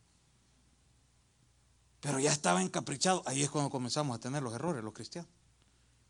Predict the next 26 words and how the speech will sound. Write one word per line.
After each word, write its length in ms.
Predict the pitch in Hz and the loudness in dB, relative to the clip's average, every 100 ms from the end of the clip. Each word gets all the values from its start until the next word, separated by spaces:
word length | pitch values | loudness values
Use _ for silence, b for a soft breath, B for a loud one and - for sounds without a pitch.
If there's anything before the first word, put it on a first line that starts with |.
| _ _ _ | _ _ _
"No, 200 | 143 240 | -8 -6
pero 140 | 131 123 | -4 0
ya 120 | 131 | 0
me 160 | 143 | -2
contrataron 580 | 156 139 135 - 156 160 | -4 -4 -6 0 2 4
allá, 320 | 135 156 143 - | 6 6 6 2
allá 260 | 127 127 139 | 0 4 4
me 120 | 160 | 4
lo 120 | 147 | 2
dieron 220 | 147 156 143 | 2 2 -2
prim-". 200 | 143 - - _ _ _ _ _ _ _ _ _ _ _ _ _ _ _ _ | -6 -8 -16 _ _ _ _ _ _ _ _ _ _ _ _ _ _ _ _
Y 80 | 143 | -6
después 300 | 131 156 147 | -4 -2 0
me 160 | 143 | 0
decía, 280 | 127 135 151 | 0 0 0
"Mire, 240 | 135 147 131 | 2 0 0
me 140 | 120 | -2
arrepiento 500 | 113 113 147 156 123 | -4 0 2 2 0
de 40 | |
haberme 260 | 117 127 120 | -2 -2 -4
venido". 280 | 113 156 127 - _ _ _ _ _ _ _ _ _ _ _ _ _ _ _ - | -4 -6 -12 -18 _ _ _ _ _ _ _ _ _ _ _ _ _ _ _ -6
Porque 220 | 143 185 | -4 -2
no 120 | 156 | -4
cuidó 220 | 147 151 175 | -2 0 0
el 60 | |
trabajo. 480 | - 117 160 202 | -2 -4 -4 -4